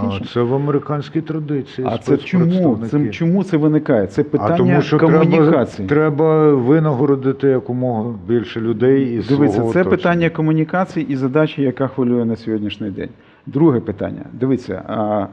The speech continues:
Speaker 2: кожне міністерство є суб'єктом в уряді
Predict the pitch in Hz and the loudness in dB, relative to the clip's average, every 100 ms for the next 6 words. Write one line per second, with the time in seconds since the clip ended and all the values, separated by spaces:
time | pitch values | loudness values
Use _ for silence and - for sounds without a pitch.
0 | - 135 175 185 185 147 - - 127 123 | -8 -2 -2 0 -4 -6 -10 -6 -4 -4
1 | - 170 175 156 120 123 143 123 95 - | -2 -2 -2 -6 -6 -2 0 -2 -4 -20
2 | _ _ _ - - 135 113 131 147 - | _ _ _ -16 -8 -6 -2 -2 -2 -6
3 | 190 - - _ - 104 - 175 147 147 | -8 -10 -20 _ -20 -20 -8 0 2 2
4 | 156 185 202 | -2 -4 -8